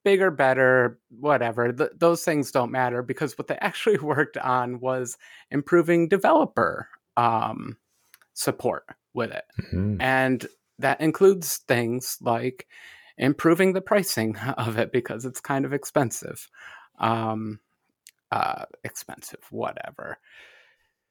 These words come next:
Speaker 1: The rough numbers, oh boy, I'm, hope I don't get this wrong, but I think it was something like one cent per thousand tokens or something like that. You can do the math, but, you know, i-, if you're just talking to it on a day-to-day basis,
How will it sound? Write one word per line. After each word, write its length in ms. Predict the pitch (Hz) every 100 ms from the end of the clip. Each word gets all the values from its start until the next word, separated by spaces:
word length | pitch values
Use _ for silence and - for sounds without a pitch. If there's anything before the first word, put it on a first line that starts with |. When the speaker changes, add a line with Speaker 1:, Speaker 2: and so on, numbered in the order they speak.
| _ _ _ -
Speaker 1:
The 400 | 175 170 170 156
rough 300 | 190 180 185
numbers, 560 | 175 156 160 151 - - 165
oh 180 | 165
boy, 360 | 135 139 135 135
I'm, 280 | 139 135 127
hope 420 | - - 175 170
I 80 | 143
don't 300 | 131 135 127
get 160 | 127 -
this 240 | 117 -
wrong, 400 | 113 123 123 127 -
but 100 | 135
I 80 | 131
think 260 | - 151 170
it 40 |
was 160 | 143 135
something 380 | 160 156 147
like 300 | 135 120 120 - -
one 280 | 123 131 135
cent 320 | - 135 -
per 300 | - 127 127
thousand 640 | - 123 123 123 123 127
tokens 640 | - 135 123 127 131 127 127
or 100 | 127
something 380 | - 131 127 127
like 280 | 127 131
that. 320 | 135 131 127 - - - - -
You 180 | 185 185
can 200 | 190 160
do 240 | 165 160
the 100 | 147
math, 580 | 127 123 123 123 123 127 135
but, 400 | 135 135 131 - _ _ _ _ -
you 80 | 180
know, 300 | 123 127 127
i-, 140 | 156 -
if 180 | 185 180
you're 240 | 190 220
just 240 | 190 170 -
talking 340 | 131 120 127
to 180 | 120 139
it 60 | 123
on 160 | 117
a 60 | 117
day-to-day 500 | 127 120 113 120 117
basis, 640 | 117 117 - 104 120 -